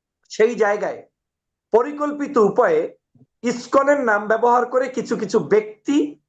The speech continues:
তারা আজকের বাংলাদেশে একটা নৈরাজ্য শুরু করে দিয়েছে। আপনি জানেন যে ইসকনের আজকে যাকে গ্রেপ্তার করা হয়েছে চিন্ময়,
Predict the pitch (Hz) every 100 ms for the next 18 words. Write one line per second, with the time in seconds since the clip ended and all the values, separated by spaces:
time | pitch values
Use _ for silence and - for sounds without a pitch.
0 | _ _ - 208 226 208 - 277 208 180
1 | 175 180 262 254 240 196 185 185 160 180
2 | - 170 156 151 143 127 113 - _ _
3 | _ _ _ _ _ - 190 254 196 233
4 | 247 285 247 226 - - 254 254 208 -
5 | 220 208 208 220 160 175 190 - 254 247
6 | 214 160 147 147 151 147 - 233 214 180
7 | 147 160